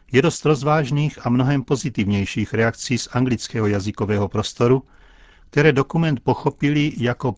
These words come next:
podnět k důležitému dalšímu ekumenickému objasnění. Podkladem všech kritik je konec konců výklad výpovědi druhého vatikánského koncilu, že tam, kde chybí historická apoštolská posloupnost biskupského úřadu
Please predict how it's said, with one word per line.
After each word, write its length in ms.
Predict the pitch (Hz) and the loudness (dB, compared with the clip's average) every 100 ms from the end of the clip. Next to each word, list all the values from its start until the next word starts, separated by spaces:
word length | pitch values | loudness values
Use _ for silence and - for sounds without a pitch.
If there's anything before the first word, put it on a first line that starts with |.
| - | -2
podnět 500 | 113 104 123 151 - | 0 2 2 2 -2
k 140 | 101 | -8
důležitému 1120 | 95 110 131 147 139 135 - 139 135 131 131 - | 0 2 4 2 -2 -4 0 0 2 0 -2 -4
dalšímu 680 | 104 110 120 - 135 139 139 | -2 0 0 -2 -2 -2 -4
ekumenickému 800 | 113 - 120 123 117 - 120 117 | -4 0 2 2 0 -2 0 0
objasnění. 800 | 110 104 90 - 98 90 95 101 _ _ _ _ _ - | 0 -2 -2 -4 -4 -4 -6 -10 _ _ _ _ _ -4
Podkladem 540 | 131 - 135 135 127 | -4 2 2 4 2
všech 280 | 113 - 139 | 2 2 2
kritik 540 | - 117 110 107 92 | 2 2 2 -2 0
je 100 | 107 | -2
konec 340 | 101 117 110 - | 0 2 0 2
konců 380 | 120 113 - 101 | 0 0 0 0
výklad 440 | 107 113 120 110 | 0 0 0 0
výpovědi 580 | 92 104 113 110 107 113 | -2 -2 0 0 2 0
druhého 360 | 95 104 107 | 2 2 2
vatikánského 680 | 98 95 107 113 110 - 113 | 0 -2 0 0 0 0 -2
koncilu, 640 | 101 101 98 - 113 123 131 - - - - | 0 0 -2 0 2 2 -2 -16 -20 -20 -10
že 200 | 143 107 | -2 0
tam, 400 | - - 131 156 | 0 2 2 2
kde 160 | 104 104 | 0 -4
chybí 340 | - 139 123 101 | -2 -2 0 0
historická 760 | 110 - - 127 104 - 107 | 0 -2 0 0 0 -2 -2
apoštolská 720 | 98 123 113 120 113 - 117 107 | 0 -2 -2 -2 -2 -2 -2 0
posloupnost 640 | 113 - 127 123 120 92 | -2 0 -2 0 0 0
biskupského 640 | 92 - 123 - 131 117 | -4 -4 -4 -4 -2 0
úřadu 480 | 107 104 110 104 143 | 0 2 2 2 -2